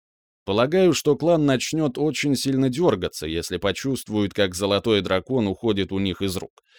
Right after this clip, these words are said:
Такой шанс выпадает раз во много тысяч лет. Они не захотят его упускать,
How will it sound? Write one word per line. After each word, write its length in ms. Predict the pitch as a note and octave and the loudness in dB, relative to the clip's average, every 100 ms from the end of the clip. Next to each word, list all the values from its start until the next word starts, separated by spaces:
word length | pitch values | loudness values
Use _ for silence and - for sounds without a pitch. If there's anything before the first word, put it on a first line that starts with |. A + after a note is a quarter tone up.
| - _ - | -20 _ -10
Такой 320 | F#2+ F#3 D#3 | 0 2 2
шанс 340 | D#3+ E3 C3 | 2 0 0
выпадает 600 | B2+ A#2 B2 C3 C#3 A#2+ | -2 0 0 2 2 2
раз 280 | A#2+ B2+ A#2+ | 2 0 0
во 120 | A#2 | 0
много 360 | A#2 C3+ C#3 C3 | 2 2 2 0
тысяч 440 | B2 B2 A#2+ G#2 A2 | 0 -2 -2 -6 -6
лет. 200 | G2 - _ _ _ _ | -8 -10 _ _ _ _
Они 280 | F#2 B2 E3 | -4 0 2
не 120 | D#3 | 2
захотят 580 | C#3 D3 D#3 E3 D#3+ - | 2 2 2 2 0 0
его 260 | G#2+ G2 | -2 0
упускать, 600 | F#2+ A2+ A2+ - - - | -2 -2 -6 -6 -12 -16